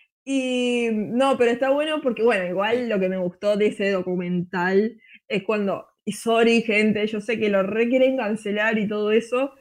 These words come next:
Speaker 1: pero cuando Maradona se pone en el tren de, que va hacia Mar del Plata para
Speaker 2: Ah.
Speaker 1: ir contra el Alca,
Speaker 2: Por favor.
Speaker 1: sorry, sorry, eso me pareció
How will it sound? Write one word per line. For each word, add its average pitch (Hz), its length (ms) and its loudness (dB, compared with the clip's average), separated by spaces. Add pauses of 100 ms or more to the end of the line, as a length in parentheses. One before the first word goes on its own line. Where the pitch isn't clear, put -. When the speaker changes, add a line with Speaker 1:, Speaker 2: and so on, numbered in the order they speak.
(380)
Speaker 1:
pero 214 440 4
cuando 220 460 2
Maradona 254 840 -2
se 208 220 -2
pone 208 440 -2
en 208 200 0
el 202 460 2
tren 294 360 2
de, 208 540 4
que 220 140 2
va 247 80 2
hacia 269 220 -2
Mar 214 200 0
del 185 160 2
Plata 175 380 0
para 120 160 0
Speaker 2:
Ah. - 60 4
Speaker 1:
ir 277 180 4
contra 214 360 2
el 175 140 4
Alca, 180 640 -4
Speaker 2:
Por 117 140 -14
favor. 95 420 -20
Speaker 1:
sorry, 202 800 0
sorry, 196 640 0
eso 262 200 2
me 226 100 2
pareció 190 480 -4